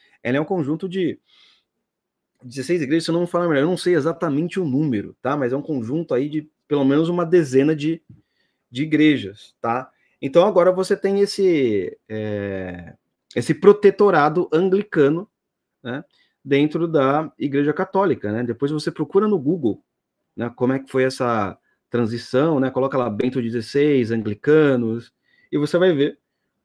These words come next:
que muitos anglicanos que,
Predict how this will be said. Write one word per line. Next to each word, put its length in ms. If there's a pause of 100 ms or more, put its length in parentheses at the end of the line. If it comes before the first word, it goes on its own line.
(300)
que 320 (840)
muitos 540
anglicanos 760
que, 300